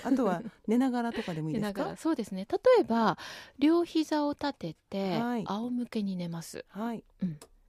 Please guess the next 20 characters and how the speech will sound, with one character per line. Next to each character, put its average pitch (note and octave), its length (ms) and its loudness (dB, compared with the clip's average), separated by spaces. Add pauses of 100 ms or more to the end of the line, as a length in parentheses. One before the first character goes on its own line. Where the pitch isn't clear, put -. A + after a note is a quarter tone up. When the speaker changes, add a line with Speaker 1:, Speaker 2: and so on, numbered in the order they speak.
(880)
Speaker 2:
そ - 180 -8
し - 240 -8
て、 B3+ 460 -2 (1160)
ち - 120 -4
ょ - 20 -4
っ - 60 -6
と G3+ 100 0
一 G3+ 160 -6
回 A3 160 -4
腹 - 240 -8
式 - 140 -6
呼 - 80 -4
吸 - 180 -4
を D3+ 40 -8
す - 140 -12
る C#3+ 120 -10
ん - 20 -14
で F#3+ 80 -14
す - 140 -16
ね。 A#3 180 -8